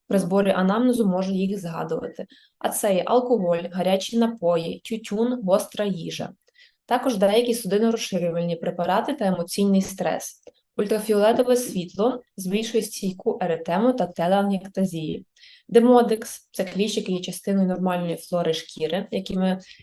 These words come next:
діагносту-, діагностовували на попередніх слайдах, і він викликає стимуляцію вродженої гіперреактивності імунної системи.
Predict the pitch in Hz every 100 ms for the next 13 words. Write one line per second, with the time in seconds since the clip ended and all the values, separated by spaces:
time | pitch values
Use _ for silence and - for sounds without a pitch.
0 | _ - 180 190 196 - 220 208 - 208
1 | 220 208 202 226 214 208 208 190 - 208
2 | 202 202 - 214 208 208 202 214 240 208
3 | 190 208 208 - 196 185 190 208 - 190
4 | 170 175 175 175 160 - 175 196 180 170
5 | 165 - 208 226 247 247 - 185 180 190
6 | 185 180 - 190 - 175 165 175